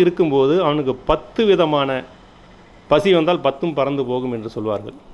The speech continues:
அந்த பழமொழி. பத்து விதமான தன்மைகள் அவனை விட்டு விலகிவிடும். நீங்களே உங்களுடைய மனக்கண்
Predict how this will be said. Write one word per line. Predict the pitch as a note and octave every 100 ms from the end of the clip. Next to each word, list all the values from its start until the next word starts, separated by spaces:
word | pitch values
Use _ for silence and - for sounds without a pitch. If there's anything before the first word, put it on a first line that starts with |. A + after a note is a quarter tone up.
| -
அந்த | A2+ A2
பழமொழி. | A#2+ A#2+ A2 G#2 - - - - - - C#3+
பத்து | D3 - G3
விதமான | E3+ D#3+ D#3 D3 -
தன்மைகள் | C#3+ G3 G3+ F#3+ F#3
அவனை | C#3+ C3+
விட்டு | B2 B2
விலகிவிடும். | A#2+ B2 A2 G2+ - - - - - - - - - - - - D#3
நீங்களே | G3+ G3+ G#3+ F#3+
உங்களுடைய | F3 D3+ C#3+ C3+ C#3 - A#2
மனக்கண் | A#2 D#3 - D3+